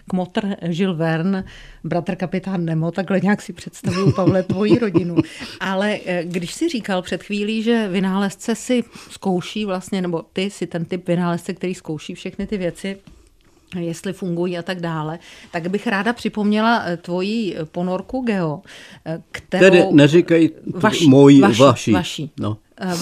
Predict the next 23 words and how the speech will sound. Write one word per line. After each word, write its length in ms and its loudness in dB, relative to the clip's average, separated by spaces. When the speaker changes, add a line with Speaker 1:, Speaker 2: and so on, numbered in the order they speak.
Speaker 1:
s 100 -16
kolegou 560 0
Jardou 340 -6
Kohoutem 600 -4
jste 200 -8
se 160 -10
strojili. 560 -6
A 400 -6
to 120 -6
už 240 -8
jsi 200 -4
žil 160 -2
ve 120 -4
Švýcarsku, 920 -8
m, 240 -10
poté, 280 -6
co 160 -10
jsi 300 -8
odešel 640 -6
nedobrovolně 760 -4
z 80 -20
téhle 300 -8
země. 420 -4